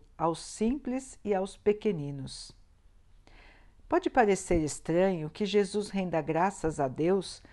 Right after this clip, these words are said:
por ele ter revelado essas coisas aos simples e aos pequeninos, que são os pobres de espírito, escondendo-as dos sábios e dos presunçosos,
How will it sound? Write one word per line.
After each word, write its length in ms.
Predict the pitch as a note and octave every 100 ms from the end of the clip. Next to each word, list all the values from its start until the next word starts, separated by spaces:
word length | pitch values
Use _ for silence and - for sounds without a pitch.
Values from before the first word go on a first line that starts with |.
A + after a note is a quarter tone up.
| - -
por 160 | - B3
ele 220 | B3 A#3+
ter 220 | A#3+ A#3
revelado 680 | G#3+ A3+ G3 F3 D#3+ G3 F#3+
essas 340 | F3+ - E3
coisas 640 | - - F#3+ G#3 D#3 D3+ -
aos 260 | - E3 -
simples 800 | - - A3+ C4+ A#3+ B3 - -
e 140 | G3+
aos 240 | F3+ F#3 -
pequeninos, 880 | G#3 G#3 A3 G3+ F#3 F3 D#3 - - - - - -
que 140 | - A3+
são 260 | - A3+
os 180 | A3+ A3+
pobres 540 | - - F3+ F3+ G3 F#3+
de 160 | E3+
espírito, 760 | F#3+ - - E3+ D#3 D3+ - D3+ - - - - _
escondendo-as 1300 | - G3 - - F3 E3 E3+ G#3 A3+ F3 D3 C#3 -
dos 220 | D#3 D#3+
sábios 680 | - - D3 F3 F#3+ G#3 G3+
e 120 | F#3
dos 260 | E3+ F3+ F3+
presunçosos, 1120 | F#3 F3+ F3 G3 - - D3+ D3 C#3+ - -